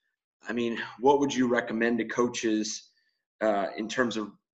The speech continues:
returning to training and reducing those return to play injuries? Um, I just had a meeting with my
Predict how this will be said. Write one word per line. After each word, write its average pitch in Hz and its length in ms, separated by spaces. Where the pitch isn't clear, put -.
returning 123 520
to 113 80
training 120 460
and 104 100
reducing 117 500
those 107 240
return 117 380
to 110 80
play 110 360
injuries? 107 580
Um, 104 220
I 107 120
just 113 180
had 113 100
a 107 40
meeting 113 280
with 104 160
my 117 220